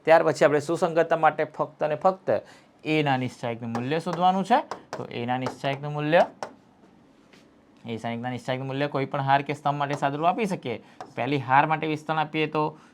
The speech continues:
સિક્સ એ માઇનસ ત્રણ દુ છ એ માઇનસ ટુ એ, એટલે કે ફોર એ.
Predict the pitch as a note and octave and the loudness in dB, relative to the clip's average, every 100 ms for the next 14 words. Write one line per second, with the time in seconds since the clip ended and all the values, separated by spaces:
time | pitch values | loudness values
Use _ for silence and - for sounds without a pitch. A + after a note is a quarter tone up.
0 | _ - C#3+ C#3 - C#3+ D#3 D#3+ C#3 C3 | _ -6 -4 -4 -8 -2 0 0 -2 -2
1 | C3 C3+ C3 - - - _ _ _ A#2+ | -4 -6 -8 -16 -20 -20 _ _ _ -4
2 | B2 A#2+ A#2+ - B2 A#2+ C#3 E3+ C3 A2 | -4 -4 -8 -8 -4 -2 -2 -2 -4 -2
3 | C3+ C4 - _ _ - G3 D#3+ A2+ G#2+ | -2 -2 -8 _ _ -6 0 2 0 -4
4 | G#2 G#2 - A#2 B2 D#3 | -8 -10 -6 -4 2 0